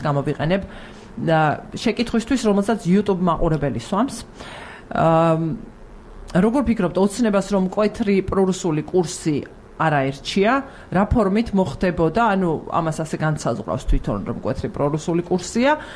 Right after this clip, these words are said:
რა ფორმით მოხდებოდა ჩვენი ჩართვა გლობალურ პროცესებში? ა, მოხდებოდა რუსეთის მხრიდან პროვოკაციები?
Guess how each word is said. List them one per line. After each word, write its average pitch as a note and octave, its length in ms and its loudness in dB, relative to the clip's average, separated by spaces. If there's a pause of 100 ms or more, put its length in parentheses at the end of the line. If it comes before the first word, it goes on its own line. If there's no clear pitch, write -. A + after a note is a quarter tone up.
(140)
რა G3 160 2
ფორმით A#3+ 400 2
მოხდებოდა G#3 560 2
ჩვენი G#3+ 320 0
ჩართვა G#3+ 400 0
გლობალურ E3 560 2
პროცესებში? D#3 800 -2 (640)
ა, D3 200 0
მოხდებოდა G#3 480 2
რუსეთის G3 440 -2
მხრიდან F3+ 400 0
პროვოკაციები? - 920 -4